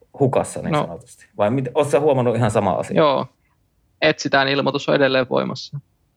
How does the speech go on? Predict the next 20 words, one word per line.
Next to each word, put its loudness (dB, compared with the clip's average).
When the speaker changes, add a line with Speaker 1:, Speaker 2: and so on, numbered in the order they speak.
Speaker 1:
Joo. 2
Mä 2
en 2
tiedä, 2
sit 0
jos 2
meitä 4
joku 2
kuuntelee 2
Turussa, 0
niin 0
siellä 0
Turussa 0
vois, 2
tota, 2
niin 2
käykää 2
ottamassa 0
Twitteristä -2
at 2